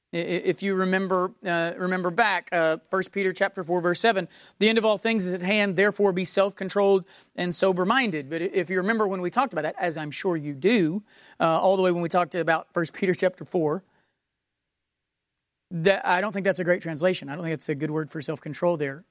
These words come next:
Uh, that it's actually a combination of the word for saved and minded. Be saved-minded.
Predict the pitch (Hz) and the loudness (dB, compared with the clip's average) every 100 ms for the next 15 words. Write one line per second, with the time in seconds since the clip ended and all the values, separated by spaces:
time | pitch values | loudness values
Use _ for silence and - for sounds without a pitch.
0 | - 160 151 143 135 127 _ _ _ _ | -2 0 2 0 -4 -10 _ _ _ _
1 | _ 151 190 190 _ _ - 185 - 202 | _ 2 2 2 _ _ 0 2 2 0
2 | 214 202 185 202 190 185 175 175 170 170 | 0 -2 0 0 2 0 0 -4 0 0
3 | 165 - 151 - 208 208 202 160 165 180 | 0 -2 -2 2 4 2 0 -4 -2 0
4 | 185 147 135 175 151 - 208 208 170 175 | 0 -2 -2 -2 2 4 4 4 0 0
5 | 175 180 160 143 | 2 2 2 0